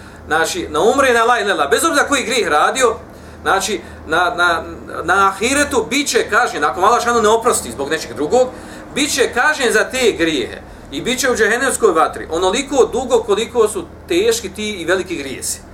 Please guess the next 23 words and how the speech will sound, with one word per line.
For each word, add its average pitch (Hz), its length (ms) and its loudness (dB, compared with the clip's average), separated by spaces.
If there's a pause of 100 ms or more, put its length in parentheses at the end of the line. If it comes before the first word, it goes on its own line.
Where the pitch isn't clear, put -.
(300)
Nakon 269 480 2
što 226 220 2
istekne 202 600 -2
ta 170 260 2
kazna, 247 440 2 (800)
vraćaju 185 520 -2
se 143 240 -4 (120)
u 240 160 -2 (240)
džennet. - 400 -12 (760)
To 180 100 2
je 196 120 4
po 165 60 2
akidi 143 680 -2
Ahlu 147 140 0
Sunne 135 220 -8
vel 110 100 -6
Džemaa. 98 300 -12 (300)
I 127 80 -6
ovo 127 140 -2
je 123 40 -4
vrlo 208 260 2
bitna - 280 -6
stvar. 117 300 -2